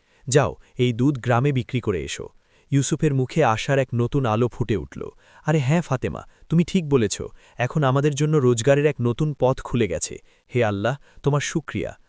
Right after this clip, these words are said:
আমি এখনই যাচ্ছি।" ইউসুফ পরদিনই দুধ বিক্রি করা শুরু করে দিল। প্রথমে সে নিজের গ্রামের ঘরগুলোতে দুধ দিল। লোকেরা তার দুধ নিয়ে অবাক হতো, কিন্তু ইউসুফ চুপচাপ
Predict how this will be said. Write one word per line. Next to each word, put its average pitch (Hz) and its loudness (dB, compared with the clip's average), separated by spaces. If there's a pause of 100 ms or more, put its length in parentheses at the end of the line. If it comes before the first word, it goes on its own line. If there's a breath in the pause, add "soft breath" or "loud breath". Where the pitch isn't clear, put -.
(140 soft breath)
আমি 143 2
এখনই 160 0
যাচ্ছি।" 110 -4 (500)
ইউসুফ 139 0
পরদিনই 127 4
দুধ 120 0
বিক্রি 117 -4
করা 131 0
শুরু 123 -2
করে 87 -6
দিল। 67 -12 (480 soft breath)
প্রথমে 185 2
সে - -2
নিজের 147 0
গ্রামের 120 2
ঘরগুলোতে 120 0
দুধ 113 0
দিল। 82 -10 (480 soft breath)
লোকেরা 131 4
তার 143 0
দুধ 123 -2
নিয়ে 131 0
অবাক 113 2
হতো, - -10 (380 soft breath)
কিন্তু 170 0
ইউসুফ 160 0
চুপচাপ 185 0